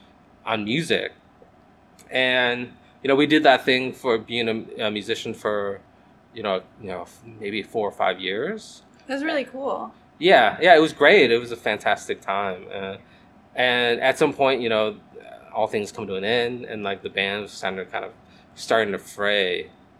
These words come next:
Speaker 1: and, and we kind of realized there was, it was coming to an end, that I applied to graduate school because I, I, at that, you know, you know, as, you know, your kind of passion for music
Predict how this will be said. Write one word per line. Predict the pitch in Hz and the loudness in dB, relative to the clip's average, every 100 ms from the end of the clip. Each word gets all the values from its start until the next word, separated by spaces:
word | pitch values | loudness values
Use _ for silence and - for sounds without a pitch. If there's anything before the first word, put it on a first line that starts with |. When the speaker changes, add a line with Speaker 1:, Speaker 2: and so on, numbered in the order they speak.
| _ _ _ _ - - | _ _ _ _ -18 -4
Speaker 1:
and, | 107 101 95 | -2 -2 -2
and | 110 110 | -4 -6
we | 110 | -4
kind | 135 | -2
of | 104 | -2
realized | 98 104 101 | 0 0 0
there | 98 | -4
was, | 95 - | -6 -12
it | |
was | 107 | -14
coming | - 101 95 | -10 -8 -8
to | - 92 | -8 -6
an | |
end, | 87 95 127 220 - _ _ _ _ _ _ - | -4 -4 -4 -6 -12 _ _ _ _ _ _ -6
that | 110 107 101 98 101 95 - - | 0 2 2 0 -4 -8 -20 -8
I | 107 110 113 110 110 | -2 0 0 -2 -4
applied | - 107 107 | -6 -6 -4
to | 104 | -6
graduate | 107 104 95 - | -6 -6 -8 -16
school | 98 95 95 _ _ _ - | -16 -16 -18 _ _ _ -20
because | - 101 95 95 - - - | -12 -8 -8 -10 -18 -20 0
I, | 131 143 143 - - _ _ _ _ - | 4 6 4 -4 -20 _ _ _ _ -2
I, | 156 143 | 2 4
at | 151 135 139 | 4 4 4
that, | 156 - 170 | 2 0 -2
you | 151 | 2
know, | 139 127 127 - - _ | 4 2 0 -12 -20 _
you | 175 | -2
know, | 143 | 2
as, | 135 135 - 170 | 2 0 -12 -4
you | 139 | 0
know, | 123 | 0
your | 120 | 0
kind | 113 127 117 | -2 -2 -2
of | 101 - | -4 0
passion | 120 117 147 | 2 2 0
for | 117 113 | -6 -6
music | 110 123 110 101 | -6 -4 -2 -2